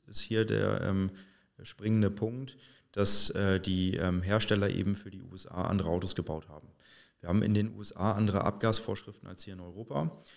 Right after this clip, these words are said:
Wir haben in Dubai wieder andere Geschichten, sodass man einfach sagen muss, wenn man die Wahl hat zwischen einem Auto aus Dubai, den U S A, Japan ist auch ein beliebter Markt, um die Autos, ähm,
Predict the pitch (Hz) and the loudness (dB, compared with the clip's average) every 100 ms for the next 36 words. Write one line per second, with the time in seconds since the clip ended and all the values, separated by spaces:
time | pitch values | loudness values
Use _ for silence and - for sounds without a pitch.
0 | - _ 104 98 101 98 101 92 117 143 | -20 _ 0 4 4 4 0 0 -6 0
1 | 143 127 123 110 120 117 117 - 120 - | 2 2 2 2 2 2 2 0 0 0
2 | 123 - _ _ _ _ _ _ _ _ | -2 -4 _ _ _ _ _ _ _ _
3 | - _ - 101 101 98 98 95 104 101 | -20 _ -16 -2 2 4 4 4 2 2
4 | 95 - 98 92 92 101 95 90 - _ | 0 -2 -12 -2 0 2 2 0 -4 _
5 | - 92 98 139 - - - - _ _ | -18 -14 -8 0 2 2 -2 -20 _ _
6 | - 104 123 127 104 101 87 90 113 104 | 4 6 6 6 4 2 2 2 4 2
7 | 85 - - - _ _ - - - 104 | -2 -2 -2 -4 _ _ -20 -16 -10 -4
8 | - 101 - 98 92 92 - 101 117 101 | -2 0 2 4 4 0 -2 -10 -12 -16
9 | - 92 92 - - 117 110 90 87 90 | -16 -16 -16 -16 -14 -10 -2 0 0 -2
10 | 107 92 90 92 98 - 90 90 85 - | -10 -16 -18 -18 -16 -8 -4 -2 -4 -8
11 | - 90 104 95 87 - - 98 101 98 | -2 0 0 -2 -10 -12 -18 -16 -14 -14
12 | 98 - 95 92 98 98 95 92 95 95 | -14 -6 -2 0 -2 -6 -10 -12 -16 -6
13 | 95 - - - _ _ - 87 | 0 0 0 -20 _ _ -4 -2